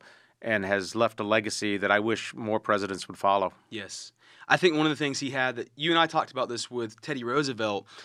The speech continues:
Speaker 2: is this idea of voluntary hardship, right?
Speaker 1: Yeah.
Speaker 2: So he's born into wealth. He's not the blue blood families like the Roosevelts.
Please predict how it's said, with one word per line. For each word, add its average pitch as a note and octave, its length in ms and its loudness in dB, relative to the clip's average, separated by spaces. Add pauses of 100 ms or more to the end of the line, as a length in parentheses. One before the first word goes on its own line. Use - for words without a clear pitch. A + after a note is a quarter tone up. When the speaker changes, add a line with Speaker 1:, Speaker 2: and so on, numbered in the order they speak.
(120)
Speaker 2:
is B2 100 -4
this C3 220 -6
idea C3 320 2
of A#2 80 -8
voluntary C3 560 2
hardship, A2+ 580 -2
right? A2+ 240 -2
Speaker 1:
Yeah. F#2+ 120 -8 (200)
Speaker 2:
So D#3 140 0
he's D3+ 180 0
born D#3 340 2
into E3 320 -2
wealth. B2 520 0
He's D#3 200 -4
not E3+ 280 2
the C3+ 200 0
blue C#3 220 0
blood D3 240 2
families B2+ 460 -6
like B2+ 80 -2
the A2+ 80 -8
Roosevelts. A2 680 -4